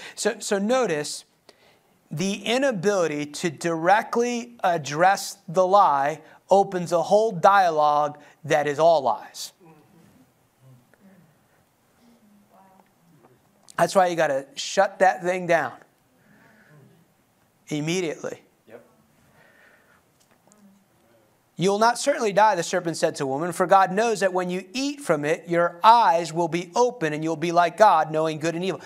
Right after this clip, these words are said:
Speaker 1: They're already godlike. He's offering them something that God has already given them.
Speaker 2: Yeah.
Speaker 1: We know better than God. Oh, come on.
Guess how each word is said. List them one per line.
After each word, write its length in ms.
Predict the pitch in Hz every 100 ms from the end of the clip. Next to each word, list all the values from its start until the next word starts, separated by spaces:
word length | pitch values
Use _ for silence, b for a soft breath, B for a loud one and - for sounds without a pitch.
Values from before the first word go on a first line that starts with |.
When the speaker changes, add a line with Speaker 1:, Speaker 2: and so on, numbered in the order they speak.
| B
Speaker 1:
They're 120 | - 175
already 280 | 180 190
godlike. 580 | 175 139 131 58 - - _ _ _ _ b b b b
He's 300 | - 190 196 - -
offering 600 | 208 240 240 220 196 180
them 180 | 160 156
something 720 | - 202 196 - 151 143 143
that 200 | 147 135
God 260 | 175 170 151
has 160 | 147
already 280 | 156 147 143
given 340 | 123 151 139
them. 160 | 117 - _ _ _ _ _
Speaker 2:
Yeah. 80 | 98 92 _ b b b b b b b b _ _ _ _ _ _ _ _ _ -
Speaker 1:
We 180 | 156
know 160 | 160 190
better 280 | 185 214 170
than 160 | 135
God. 240 | 117 - -
Oh, 120 | 202
come 180 | 202 226
on. 160 | -